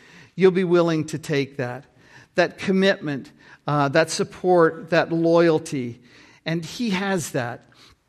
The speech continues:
Last week, sitting with us, uh, over here, uh, was a friend of mine.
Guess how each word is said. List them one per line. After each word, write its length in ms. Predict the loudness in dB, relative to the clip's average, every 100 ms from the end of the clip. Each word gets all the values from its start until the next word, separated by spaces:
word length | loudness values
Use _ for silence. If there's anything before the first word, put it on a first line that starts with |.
| _ _ -20 -12
Last 420 | 0 2 2 0 0
week, 240 | 0 0
sitting 400 | 0 2 2 2
with 180 | -2 0
us, 420 | 0 -2 -8 -12 -8
uh, 280 | -4 -4 -4
over 220 | -2 -2
here, 420 | -2 -2 -2 -4 -10 _ _ _ -6
uh, 80 | -2
was 180 | -2 -4
a 40 |
friend 320 | -4 -2 -2
of 140 | -2 -4
mine. 320 | -6 -8